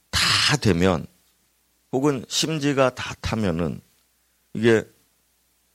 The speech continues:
불이 꺼지죠. 불이 꺼지죠. 그러나 기름이 있고 심지가 있으면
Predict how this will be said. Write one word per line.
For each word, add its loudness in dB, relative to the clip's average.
불이 -6
꺼지죠. -4
불이 -16
꺼지죠. -18
그러나 0
기름이 4
있고 -2
심지가 2
있으면 -2